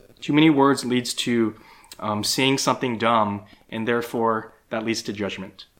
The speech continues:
Okay, that's what these verses are saying. And so guard your steps when you enter the house of God. God wants your sincerity,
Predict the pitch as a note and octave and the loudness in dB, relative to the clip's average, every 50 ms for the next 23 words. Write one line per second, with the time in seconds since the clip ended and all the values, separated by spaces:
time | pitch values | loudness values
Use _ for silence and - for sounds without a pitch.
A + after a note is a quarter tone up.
0 | _ _ _ _ _ _ - - B2 A#2 B2 C3 - - C#3+ C#3+ C#3+ C#3+ C#3+ - | _ _ _ _ _ _ -8 -6 -2 0 0 0 0 2 2 2 2 2 -2 -6
1 | - B2+ A2+ A2+ A#2 A2 G#2 - A2 G#2 G2+ G2 - - G#2 G2+ G#2+ - - _ | -8 -8 -6 -4 -4 -6 -6 -6 -8 -8 -8 -8 -10 -10 -14 -16 -18 -20 -20 _
2 | _ _ _ _ _ - - - - - D#3 C#3+ C3 B2 A#2+ - - - - _ | _ _ _ _ _ -12 -10 -6 -2 2 4 6 6 6 4 0 -6 -14 -20 _
3 | - C3 A#2+ B2+ C#3+ D#3 C#3 C#3+ C#3 C3+ - - - C#3 A#2+ G#2+ - - - - | -4 -2 2 4 4 4 2 0 -2 -2 -2 -4 -2 -2 -4 -4 -4 -8 -12 -12
4 | - B2+ A#2+ A#2+ B2 B2 A#2 A#2 - - B2+ A#2 A2 G#2+ G2+ - G#2 F#2+ - - | -10 -10 -8 -8 -8 -8 -8 -8 -8 -6 -6 -6 -6 -6 -6 -8 -8 -8 -10 -12
5 | G2 - G2 - - - - _ _ _ _ _ _ _ _ _ _ _ _ _ | -12 -12 -12 -12 -14 -16 -20 _ _ _ _ _ _ _ _ _ _ _ _ _
6 | _ _ _ _ _ _ _ _ _ _ - B2+ C3 C#3+ D3+ C#3+ C#3 C#3+ D3 D3 | _ _ _ _ _ _ _ _ _ _ -2 2 4 4 4 2 2 2 0 0
7 | - - D3 C3 B2+ - - C3 B2 - - - - C3 C3+ D3 D3 C#3 B2+ A#2 | 0 0 0 0 0 0 -4 -4 -6 -6 -6 -2 0 2 4 4 4 4 2 0
8 | A2 G#2 F#2+ | 0 -2 -4